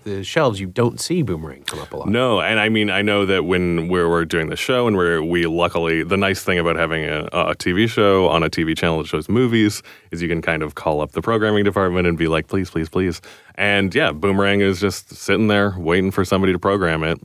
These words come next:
Speaker 2: and yeah, we, we got it and we put it on air. So it's like, yeah, that's really all it takes is being like, "Hey, remember Boomerang? Oh yeah, we should get Boomerang." Bink.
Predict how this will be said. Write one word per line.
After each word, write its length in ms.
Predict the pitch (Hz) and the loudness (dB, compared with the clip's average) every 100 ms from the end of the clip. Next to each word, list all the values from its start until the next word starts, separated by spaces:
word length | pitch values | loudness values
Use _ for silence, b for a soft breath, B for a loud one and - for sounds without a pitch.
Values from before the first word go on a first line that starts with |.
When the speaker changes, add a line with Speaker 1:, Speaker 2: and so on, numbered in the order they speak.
| - - | -12 -8
Speaker 2:
and 440 | 80 80 78 - _ _ _ _ _ | -4 -4 -6 -10 _ _ _ _ _
yeah, 200 | 98 76 - | -2 -2 -4
we, 180 | 80 76 | -4 -4
we 140 | 80 | -4
got 200 | 90 113 | -2 -2
it 60 | 117 | 0
and 80 | |
we 80 | 131 | -2
put 200 | 120 160 | -2 -2
it 60 | 143 | 0
on 140 | 135 | 0
air. 180 | 147 98 | 0 0
So 120 | 110 | 0
it's 100 | 98 | -2
like, 160 | 98 95 | -2 0
yeah, 160 | 110 - B - | -2 -4 B -2
that's 120 | - | 0
really 320 | 131 151 120 | 2 2 2
all 120 | 104 | 2
it 80 | 90 | 0
takes 300 | - 95 85 | 0 0 0
is 100 | 87 | -2
being 160 | 82 82 | -2 0
like, 160 | 85 | -2
"Hey, 140 | 82 156 | 0 0
remember 260 | 110 113 | 2 0
Boomerang? 520 | 107 117 120 123 127 131 B B | 2 0 2 0 0 -4 B B
Oh 60 | 147 | -2
yeah, 220 | 147 98 | 2 2
we 100 | 85 | 2
should 80 | 95 | 2
get 140 | 98 | 0
Boomerang." 500 | 101 98 80 76 73 - _ _ _ | 2 0 0 -4 -6 -12 _ _ _
Bink. 320 | 87 78 - | -10 -10 -12